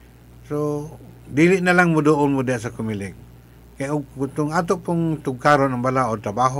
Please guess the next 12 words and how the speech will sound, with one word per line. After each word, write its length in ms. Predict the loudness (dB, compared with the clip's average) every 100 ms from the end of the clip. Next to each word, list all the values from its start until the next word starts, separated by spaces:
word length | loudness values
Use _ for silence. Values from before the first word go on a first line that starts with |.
| -4
man 160 | -4
na 80 | -6
sa 80 | -8
taga 240 | -6 -6
Comelec, 400 | -6 -6 -6 -8 -12 -20 -20 -20 -20 -20 -20
dili 240 | -6 -2 -2
trabaho 480 | -2 0 0 2 -2
sa 160 | -4
taga 480 | -8 -4 -2 -2 -4
mga 160 | -6 -2
barangay 480 | 0 0 0 -2
officials. 640 | -2 -8 -8 -8 -8 -14